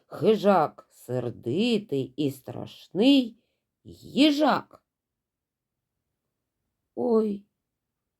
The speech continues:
це, мабуть, не їжак. А хто це, дітки? Правильно, це вовк.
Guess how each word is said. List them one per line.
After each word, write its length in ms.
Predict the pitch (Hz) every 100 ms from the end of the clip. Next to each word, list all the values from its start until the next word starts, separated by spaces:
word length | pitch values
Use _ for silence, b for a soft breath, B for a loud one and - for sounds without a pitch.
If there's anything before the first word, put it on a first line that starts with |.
| _ _ _
це, 380 | - 165 160
мабуть, 580 | 190 202 190 190 240 262
не 260 | 240 226 226
їжак. 920 | 220 269 302 285 247 214 247 - - _ _ _ -
А 160 | 330
хто 340 | 339 - 294 185
це, 240 | - 160
дітки? 540 | 170 196 - - 127 _ _ _ _ _ _ _ _ _ _ _ _ _ _ -
Правильно, 960 | 214 240 254 240 156 135 139 139 - _ _ _ _
це 680 | - - 127 156 233 254 240 _ _ _ -
вовк. 1160 | 160 170 196 233 233 214 160 117 - _ _